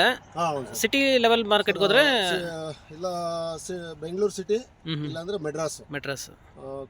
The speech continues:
Speaker 1: ಕೋಲಾರ, ಚಿಕ್ಕಬಳ್ಳಾಪುರ ಎಲ್ಲ ಸ್ವಲ್ಪ ರೇಟ್ ಕಡಿಮೆನೇ ಇದು.
Speaker 2: ಓಕೆ.
Speaker 1: ಹಾ, ಹೌದು ಸರ್.
Speaker 2: ಸರ್, ಮಾರ್ಕೆಟಲ್ಲಿ ಎಷ್ಟು ರೇಟ್ ಹೋಗ್ಬೇಕು ನಿಮಗೆ? ರೈತರಿಗೆ ತಾವು
Speaker 1: ಹ್ಮ್.
Speaker 2: ಹಾಕಿರೋ ಬಂಡವಾಳ ಬರ್ಬೇಕಂದ್ರೆ
Speaker 1: ಹೌದು ಸರ್.
Speaker 2: ಎಷ್ಟು
Speaker 1: ಒಂದು
Speaker 2: ಬರುತ್ತೆ?
Speaker 1: ಇಪ್ಪತ್ತು ರೂಪಾಯಿ ಬಿಡಿದ್ರೆ ಇಪ್ಪತ್ತು ರೂಪಾಯಿ ಮೇಲೆ ಹೋಗ್ತಾ ಇದ್ರೆ ಪರವಾಗಿಲ್ಲ,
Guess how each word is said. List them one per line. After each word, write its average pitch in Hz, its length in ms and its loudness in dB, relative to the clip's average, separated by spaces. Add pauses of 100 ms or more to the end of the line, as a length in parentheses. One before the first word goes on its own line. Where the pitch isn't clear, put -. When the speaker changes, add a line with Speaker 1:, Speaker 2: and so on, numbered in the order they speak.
Speaker 1:
ಕೋಲಾರ, 160 460 -8
ಚಿಕ್ಕಬಳ್ಳಾಪುರ 170 460 -10
ಎಲ್ಲ 165 200 -10
ಸ್ವಲ್ಪ 143 260 -14
ರೇಟ್ 143 280 -12
ಕಡಿಮೆನೇ 143 320 -6
ಇದು. 117 460 -14
Speaker 2:
ಓಕೆ. - 160 -14
Speaker 1:
ಹಾ, - 400 -18
ಹೌದು 110 240 -16
ಸರ್. - 920 -20
Speaker 2:
ಸರ್, 214 120 4
ಮಾರ್ಕೆಟಲ್ಲಿ 254 480 6
ಎಷ್ಟು 208 240 4
ರೇಟ್ 233 160 6
ಹೋಗ್ಬೇಕು 180 260 2
ನಿಮಗೆ? 156 280 -2 (380)
ರೈತರಿಗೆ 208 320 6
ತಾವು 196 120 8
Speaker 1:
ಹ್ಮ್. - 0 -
Speaker 2:
ಹಾಕಿರೋ 190 240 6
ಬಂಡವಾಳ 180 280 2
ಬರ್ಬೇಕಂದ್ರೆ 165 580 -2
Speaker 1:
ಹೌದು - 200 -12
ಸರ್. - 140 -12 (220)
Speaker 2:
ಎಷ್ಟು 170 160 2
Speaker 1:
ಒಂದು 175 140 0
Speaker 2:
ಬರುತ್ತೆ? 180 200 -2
Speaker 1:
ಇಪ್ಪತ್ತು 208 260 -4
ರೂಪಾಯಿ 208 200 -2
ಬಿಡಿದ್ರೆ 208 300 2
ಇಪ್ಪತ್ತು 202 280 -2
ರೂಪಾಯಿ 202 220 2
ಮೇಲೆ 190 140 2
ಹೋಗ್ತಾ 190 280 -2
ಇದ್ರೆ 185 220 -4
ಪರವಾಗಿಲ್ಲ, 151 440 -6